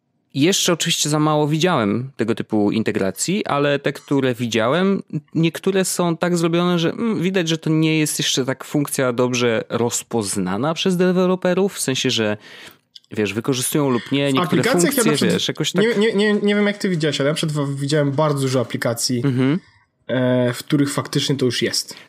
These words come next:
Speaker 1: No, ale na przykład, mm, TikTok, o którym będziemy rozmawiać, e, w After Darku, e, tam jest funkcja, że możesz się zalogować przez Apple I D, ale na przykład ma trochę problem z,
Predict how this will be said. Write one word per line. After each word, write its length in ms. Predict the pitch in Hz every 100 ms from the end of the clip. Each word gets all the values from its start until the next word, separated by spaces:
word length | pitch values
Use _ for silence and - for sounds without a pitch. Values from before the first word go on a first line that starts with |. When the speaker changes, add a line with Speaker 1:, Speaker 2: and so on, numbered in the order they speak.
| -
Speaker 1:
No, 80 | 151
ale 80 |
na 100 | 190
przykład, 420 | 165 180 180 170 - - - _
mm, 480 | - 131 127 - - -
TikTok, 400 | 175 - 131 135
o 60 |
którym 300 | - - 123
będziemy 320 | 123 120 120
rozmawiać, 560 | 117 117 117 113 113 -
e, 340 | 110 110 113 113
w 60 |
After 300 | 117 - 117
Darku, 420 | 104 98 - 180 226 - - -
e, 160 | 113
tam 220 | - 135
jest 300 | 135 110 - -
funkcja, 420 | - 120 104 -
że 100 | 104
możesz 260 | 104 98 98
się 240 | - -
zalogować 460 | 98 95 95 92 90
przez 160 | - 101
Apple 300 | - 92 90
I 60 |
D, 240 | 95 190 -
ale 160 | 147
na 80 | 156
przykład 420 | 151 - 160 160 - - -
ma 260 | 135 147
trochę 260 | 160 151 147
problem 500 | 139 147 156 147 143
z, 440 | 127 117 117 120